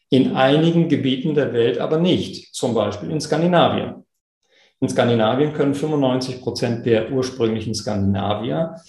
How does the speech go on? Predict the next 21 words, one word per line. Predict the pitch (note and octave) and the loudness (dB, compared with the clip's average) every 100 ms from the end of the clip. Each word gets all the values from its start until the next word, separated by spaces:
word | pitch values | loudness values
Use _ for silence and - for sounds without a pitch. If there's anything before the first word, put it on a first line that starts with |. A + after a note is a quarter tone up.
| - - _ - | -20 -20 _ 0
Milchzucker | C#3+ G3+ G3 - - | 4 6 4 2 2
verdauen. | G2+ G#2+ G2+ G2+ D3+ B3+ - - - _ | -2 -2 0 2 2 2 0 -8 -18 _
Und | B2+ | -2
das | A#2 B2+ | 0 2
liegt | C#3 B2 | 0 2
daran, | A2 A2+ C3 D3 | 4 4 2 2
dass | D3 | 0
die | - D3 | -2 -2
eine | C3 B2 | 0 0
genetische | A#2 A#2 D3+ C#3+ | 0 0 -2 -4
Mutation | D3+ E3 D#3+ - F#3+ - | -4 0 0 2 4 6
durchgemacht | A2+ G#2+ - G2+ F#2+ - | 4 0 -2 -6 -8 -6
haben. | A2 B2+ D3 | -2 -2 -2
Die | A#2+ | -4
liegt | C#3 - | -6 -4
ungefähr | D#3 F#3 F3+ D#3+ D3+ | -2 0 0 0 0
fünf | - F#3 G#3 - | 2 2 2 2
bis | C#3+ D3 - | 0 0 -2
siebentausend | C3 A2+ C#3+ E3+ E3+ C3+ C3 C3 A2+ | -10 -4 0 0 2 2 2 2 -2
Jahre | G#2+ A#2 | -4 -4
zurück. | - - G2 | -8 -6 -6